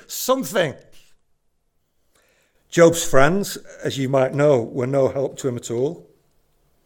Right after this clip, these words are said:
But gradually, through his tears and confusion, and in spite of the very bad advice of his friends, Job begins to hear God speak.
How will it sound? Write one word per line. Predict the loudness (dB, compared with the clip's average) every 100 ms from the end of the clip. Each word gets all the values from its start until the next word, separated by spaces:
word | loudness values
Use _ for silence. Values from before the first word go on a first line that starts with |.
| _ _ _ _ _ _ _ _ _ -20 -10
But | -8 0
gradually, | 4 4 2 -2 -2 -6 -16 _ _ _ _ _
through | -16 -2 2 2
his | 0
tears | -6 -2 0 0 0 -4 -16 _ _ _ _ _ _ -14
and | -12 -12
confusion, | -14 -14 -6 -4 -4 -6 -10 -12 -18 _ _ _ _
and | -10 -8
in |
spite | -8 -6 -2 -2 -4
of | -6
the | -6
very | -4 -4
bad | -2 -2 -2
advice | -2 -6 -6 -8 -10
of |
his | -12
friends, | -10 -12 -12 -16 -20 -20 _ _ _ _ _ _ _ _ _ _ _ _ _ -20 -20 -10
Job | -2 0 0
begins | -2 -2 -4 -8 -12
to | -10
hear | -4 -4
God | -2 -4 -4
speak. | -6 -8 -10 -14